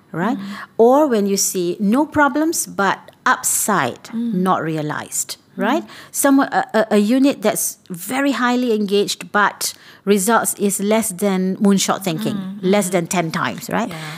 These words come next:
Speaker 1: That's, that's an opportunity.
Speaker 2: Yeah.
Speaker 1: So those are what customer experience and customer engagement managers do in
Speaker 2: Right.
Speaker 1: H R.
Speaker 2: Wow, and that's really changing it up, because you don't expect that for a,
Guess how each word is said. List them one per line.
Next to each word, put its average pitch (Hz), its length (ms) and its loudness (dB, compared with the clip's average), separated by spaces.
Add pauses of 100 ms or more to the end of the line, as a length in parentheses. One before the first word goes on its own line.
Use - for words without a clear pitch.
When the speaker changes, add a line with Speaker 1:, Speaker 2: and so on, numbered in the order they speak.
(140)
Speaker 1:
That's, 180 320 0
that's - 240 -2
an 196 140 2
opportunity. 160 680 -4
Speaker 2:
Yeah. 214 340 -10
Speaker 1:
So 262 220 2
those 262 460 4
are 226 120 0
what 202 280 0
customer 233 420 0
experience 190 380 -2
and 165 160 0
customer 185 520 -4
engagement 165 640 -2
managers 139 680 -4 (200)
do 139 220 -4
in 180 260 -4
Speaker 2:
Right. 156 240 -2
Speaker 1:
H - 40 -4
R. - 220 -6 (240)
Speaker 2:
Wow, 214 160 -2
and 214 160 -2
that's - 300 -4
really 214 420 -2 (320)
changing 214 600 0
it 220 180 -2
up, - 220 -4
because 208 420 -2 (380)
you 220 100 0
don't 302 180 2
expect - 460 -4
that 190 240 -2
for 160 220 0
a, 139 360 -2